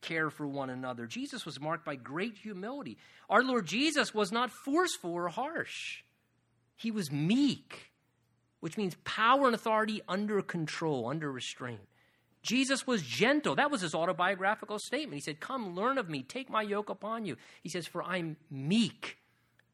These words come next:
and humble or lowly in heart." Jesus wasn't forceful and aggressive. He was compassionate and gentle and meek. He cared about people's welfare. He was marked by humble servanthood.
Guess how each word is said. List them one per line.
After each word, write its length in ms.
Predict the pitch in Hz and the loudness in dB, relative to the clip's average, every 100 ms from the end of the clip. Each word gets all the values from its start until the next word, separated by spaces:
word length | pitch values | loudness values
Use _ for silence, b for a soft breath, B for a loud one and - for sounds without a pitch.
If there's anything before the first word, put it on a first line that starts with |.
| _ | _
and 140 | 156 127 | -6 -4
humble 420 | - 214 185 131 | 0 0 0 0
or 140 | 120 | -2
lowly 400 | 113 127 131 123 | -2 -2 -2 -4
in 80 | 113 | -8
heart." 340 | 107 127 95 - _ _ _ _ | -10 -12 -14 -20 _ _ _ _
Jesus 420 | - 269 330 330 | 0 2 2 2
wasn't 320 | 202 170 170 147 | 2 2 0 -2
forceful 800 | - 170 170 208 - 247 254 139 | -6 2 2 2 -2 -4 -4 -4
and 100 | 120 | -4
aggressive. 920 | 107 98 110 139 170 - 254 277 240 B B B | -6 -8 0 2 2 -2 -6 -6 -10 B B B
He 100 | 262 | -4
was 140 | 269 | -4
compassionate 1000 | - 262 - - 165 220 - 269 269 277 - | -4 -8 -8 -2 2 4 2 -2 -2 -4 -6
and 220 | 127 110 | -6 -6
gentle 640 | - 139 190 240 277 277 | -4 2 2 0 -6 -6
and 360 | - 131 117 120 | -6 -6 -6 -4
meek. 380 | 151 240 269 - B B | -4 -2 -4 -10 B B
He 120 | 160 | -10
cared 320 | - 214 262 | -4 4 4
about 220 | 226 170 | 4 0
people's 360 | - 220 175 117 | -2 -8 -6 -8
welfare. 720 | 117 139 202 196 226 254 262 b b b | -4 -2 -2 -4 -6 -6 -8 b b b
He 140 | - 202 | -6 -4
was 120 | 131 | -4
marked 400 | 147 214 262 - | 0 0 0 -2
by 140 | 127 | -8
humble 460 | 135 - 247 208 120 - - | -6 -8 -6 -6 -6 -8 -6
servanthood. 600 | 139 202 247 196 254 | -6 -6 -8 -12 -12